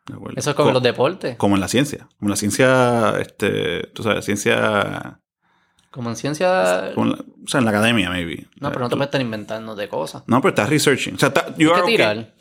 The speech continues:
Speaker 1: ¿Ah?
Speaker 2: Y tienes que tirar y estar dispuesto a fallar. Pero tienes que saber decir no sé.
Speaker 1: Tienes que tirar. Pero eso, pero, pero cuando decimos tirar, ¿qué significa?
Speaker 2: Te tratar, como que
Speaker 1: Mm.
Speaker 2: experimento, espe-, hipótesis.
Speaker 1: Sí, sí, sí, pero no,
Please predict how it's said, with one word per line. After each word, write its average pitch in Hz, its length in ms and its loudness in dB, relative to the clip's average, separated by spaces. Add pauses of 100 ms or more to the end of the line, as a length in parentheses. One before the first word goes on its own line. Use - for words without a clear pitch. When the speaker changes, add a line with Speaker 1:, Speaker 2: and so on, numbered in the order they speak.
(280)
Speaker 1:
¿Ah? 214 300 0 (100)
Speaker 2:
Y 123 40 -12
tienes 131 120 -2
que - 80 2
tirar 131 340 2
y 110 640 -6
estar - 220 -6
dispuesto 123 320 -8
a - 20 -10
fallar. 135 440 -6 (200)
Pero 131 140 0
tienes 131 180 2
que 160 80 -2
saber 135 260 2
decir 123 240 0
no 104 200 -8
sé. 135 260 -4 (460)
Speaker 1:
Tienes 101 360 0
que 117 180 0
tirar. 123 440 2
Pero 110 140 -2
eso, 117 120 2
pero, 101 220 0
pero 101 380 -4
cuando 113 200 4
decimos 131 280 4
tirar, 131 240 2
¿qué 117 80 -10
significa? - 360 -6 (160)
Speaker 2:
Te 139 100 -8
tratar, 139 460 0
como 113 240 -8
que 110 580 -4
Speaker 1:
Mm. - 60 -6
Speaker 2:
experimento, 127 520 -4
espe-, 123 240 -8
hipótesis. 139 420 -2
Speaker 1:
Sí, 135 100 4
sí, 123 160 4
sí, 123 40 4
pero 113 160 4
no, 123 280 2